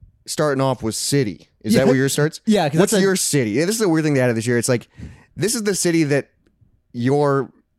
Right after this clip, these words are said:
Speaker 1: you listens to the same type of stuff as you.
Speaker 2: Right. Well, 'cause, like, when Izzy showed me hers, I was, I was excited about her city. It was, uh, Eugene, Oregon.
Speaker 1: That's where mine is.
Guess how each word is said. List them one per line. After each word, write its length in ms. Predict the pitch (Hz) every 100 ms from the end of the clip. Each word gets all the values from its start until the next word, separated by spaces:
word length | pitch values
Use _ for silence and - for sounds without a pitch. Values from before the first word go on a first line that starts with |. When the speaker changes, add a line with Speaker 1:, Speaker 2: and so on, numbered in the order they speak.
| _ 110
Speaker 1:
you 260 | 117 123 - 104
listens 300 | 127 139 127
to 80 |
the 80 | 117
same 180 | 139 131
type 160 | 135 110
of 60 |
stuff 220 | - 117
as 140 | 92 85
you. 100 | 76
Speaker 2:
Right. 300 | 170 135 117 _
Well, 160 | 240 233
'cause, 140 | 233
like, 220 | 226 190 - _ _ _ _ _ _ -
when 180 | 220 226
Izzy 200 | 196 214
showed 200 | 220 190
me 100 | 151
hers, 360 | 220 196 160 -
I 120 | - 190
was, 200 | 180 - _ _
I 120 | 202 196
was 220 | 180 180
excited 380 | 151 240 277 208
about 240 | 147 127
her 220 | 208 254
city. 440 | - 147 117 107 - _ _
It 60 | 185
was, 160 | 180 143
uh, 220 | 175 147
Eugene, 360 | 160 139 196 175
Oregon. 500 | 165 147 117 87 - -
Speaker 1:
That's 160 | 294 359
where 100 | 381
mine 240 | 403 359
is. 260 | 262 143